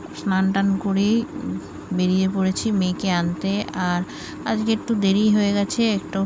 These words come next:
টুকটুকি পাচ্ছিলাম না, তো সেই জন্য মাথা ঘুরিয়ে দেখছিলাম যে একটা টুকটুকি পাওয়া যায় নাকি। তো তারপরে দেখো দুপুরবেলায় এটা ছানার তরকারি করব। তো ছানাটাকে ভালো করে মুথে নিচ্ছি,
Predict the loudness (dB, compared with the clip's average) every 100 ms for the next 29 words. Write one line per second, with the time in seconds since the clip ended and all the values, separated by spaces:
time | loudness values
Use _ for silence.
0 | -2 -6 -4 -6 -4 -2 -2 -2 -2 0
1 | 0 0 -2 -4 -8 -12 -12 -12 -14 -8
2 | -4 0 0 2 2 4 2 2 0 -2
3 | 0 2 2 0 -2 -4 -2 0 0 -2
4 | -6 -6 -4 -4 -6 -6 -2 -2 0 0
5 | 2 2 2 0 -2 -4 -6 -6 -12 -12
6 | -12 -14 -8 -2 2 4 2 2 0 2
7 | 2 4 2 2 0 0 0 2 2 4
8 | 4 4 6 4 0 -14 -12 -6 -2 0
9 | 0 0 0 -6 -10 -6 0 2 2 0
10 | 0 0 0 0 -2 0 -2 0 0 -2
11 | -4 -14 -14 -10 -4 -2 2 2 4 2
12 | 2 2 2 4 2 2 2 4 4 2
13 | 2 2 2 -2 0 2